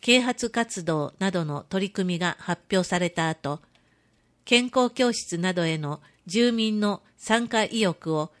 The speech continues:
今後どのように高めていくかなどの地域の課題についても意見が交わされました。写真、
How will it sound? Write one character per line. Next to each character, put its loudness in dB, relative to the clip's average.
今 2
後 2
ど 4
の 2
よ 4
う 0
に -8
高 -2
め 0
て 0
い -2
く -10
か -4
な 0
ど -2
の -6
地 2
域 -4
の -2
課 -4
題 4
に 0
つ -4
い 0
て -4
も -6
意 -6
見 0
が -4
交 -4
わ -2
さ -4
れ -4
ま -8
し -16
た。 -10
写 -2
真、 -4